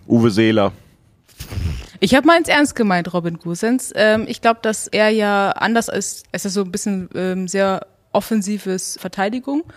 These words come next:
Speaker 2: Und ich glaub, dass da, dass er überraschen kann und dass, ähm, dass er an der Stelle da ist, wo man ihn da nicht erwartet. Ich glaub, ich weiß nicht, wer wird die tragende Figur sein? Ähm, Leon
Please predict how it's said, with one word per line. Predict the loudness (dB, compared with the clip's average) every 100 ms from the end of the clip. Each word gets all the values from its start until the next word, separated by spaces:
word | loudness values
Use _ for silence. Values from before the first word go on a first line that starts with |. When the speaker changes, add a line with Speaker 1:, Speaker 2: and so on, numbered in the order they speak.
| -20 -20 -4
Speaker 2:
Und | -2
ich | 2
glaub, | 2 2
dass | -2
da, | -2 0 0
dass | -2 -6
er | -6
überraschen | -4 -4 -4 -6
kann | -6 -8
und | -6
dass, | -8 -8
ähm, | -8 -6 -6 -8 -14 _ -20 -20 _ _
dass | -10 -4
er | -2 -2
an | -4 -4
der |
Stelle | -2 -2 0
da | 0
ist, | -2 -6
wo |
man | -8 -6
ihn |
da | -6
nicht | -8
erwartet. | -8 -8 -10 -12 -16
Ich | -12
glaub, | -12 -12 -20 _ -20 _ _ -20 -14
ich | -12 -2
weiß | 0 0
nicht, | 0 0
wer | 0
wird | -2 -6 -10
die | -10
tragende | -6 -6 -4 -6
Figur | -10 -12 -8 -8
sein? | -6 -8 -8 -8
Ähm, | -6 -6 -8 -12 -16 _ _ _ -16
Leon | -4 0 2 0 -6 -10